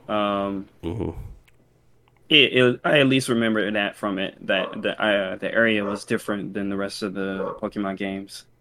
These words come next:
Speaker 2: Mm-hmm. Okay, okay, okay. Well, um, well, for me, um,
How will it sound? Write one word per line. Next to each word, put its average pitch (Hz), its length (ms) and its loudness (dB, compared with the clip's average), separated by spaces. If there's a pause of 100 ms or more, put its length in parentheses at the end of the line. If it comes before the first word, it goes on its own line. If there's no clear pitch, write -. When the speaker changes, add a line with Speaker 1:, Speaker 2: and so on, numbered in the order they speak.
(260)
Speaker 2:
Mm-hmm. 85 580 -2 (1000)
Okay, 370 500 0
okay, 440 440 4
okay. 381 600 2 (160)
Well, 123 360 6
um, 117 600 4 (880)
well, 156 160 6
for 151 240 4
me, 185 640 6 (240)
um, 117 680 4